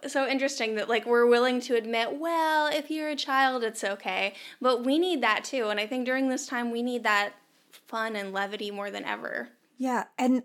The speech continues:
Speaker 2: I love that you bring that up because, um, I'm actually, I'm working on a paper right now about adult play.
Speaker 1: Oh, cool.
Speaker 2: Yeah, because whatever your perspective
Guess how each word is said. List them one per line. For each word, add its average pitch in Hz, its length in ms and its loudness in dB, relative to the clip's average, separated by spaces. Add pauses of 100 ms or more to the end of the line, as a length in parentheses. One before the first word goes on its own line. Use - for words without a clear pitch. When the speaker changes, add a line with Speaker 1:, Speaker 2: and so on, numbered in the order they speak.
Speaker 2:
I 254 140 4
love 247 300 4
that 277 100 -2
you 262 120 2
bring 226 260 2
that 208 140 2
up 190 280 0
because, 202 760 -2 (360)
um, 214 340 2
I'm 226 140 4
actually, 214 500 2
I'm 214 160 0
working 233 340 2
on 220 120 2
a - 20 -2
paper 214 400 0
right 196 260 2
now 196 460 0
about 180 380 0
adult 190 340 -2
play. - 380 -6 (120)
Speaker 1:
Oh, 330 220 6
cool. 240 720 6
Speaker 2:
Yeah, 208 640 4 (380)
because 339 480 2 (320)
whatever 370 1200 4
your 277 140 2
perspective 277 880 0